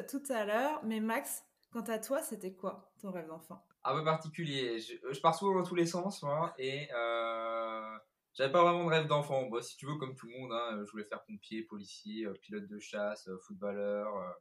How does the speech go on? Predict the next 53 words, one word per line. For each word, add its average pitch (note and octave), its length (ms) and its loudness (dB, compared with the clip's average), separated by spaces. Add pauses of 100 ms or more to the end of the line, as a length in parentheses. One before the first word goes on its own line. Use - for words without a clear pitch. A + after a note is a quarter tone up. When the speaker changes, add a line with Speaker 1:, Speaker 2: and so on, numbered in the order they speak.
(140)
Speaker 2:
tout, D#3 180 -6
tout, F#3 120 -4
non, F3 100 4
mais C#3 140 -2
tout, D#3+ 240 -4
vraiment C#3 280 -2
tout, C3+ 160 -12
en - 40 -12
fait. - 240 -10
Speaker 1:
Ok. B3+ 260 0 (240)
Speaker 2:
Vraiment C3 400 0
pas B2+ 140 -4
d'idée C3 240 -8
particulière B2 580 -4
en G#2 100 -6 (120)
tête, F#3 420 4 (400)
vraiment. C3 360 0
Mais C#3 100 8
en D3 60 10
fait, F#3 160 2
c'est, D3+ 220 -6
ça C3+ 120 2
a C3+ 40 6
duré C#3+ 160 0
longtemps, E3 300 2
hein. C3+ 140 0
J'étais B2+ 240 -8
paumé, C3+ 340 -6
euh, A2+ 140 -6
jusqu'à G#2+ 240 -8
tard, C#3 500 -4
hein. G2 280 -6
Euh, F#2 300 -10
Speaker 1:
<laughs> - 440 -10
Speaker 2:
vraiment B2+ 180 -4
à - 120 -8
pas C3 80 -4
savoir B2+ 200 -2
ce - 60 -12
que - 100 -18
je - 60 -16
voulais G2 200 -8
faire. A#2 160 -8 (200)
Me C3+ 100 -4
laisser E3 220 2
guider, D3 340 -2
quoi. - 240 -4 (320)
Speaker 1:
Ok. F#3+ 140 -6
Speaker 2:
Allez, F#3 300 -10
on G3+ 60 -12
verra G3+ 220 0
demain, A2+ 280 -8
hein. G2+ 120 -12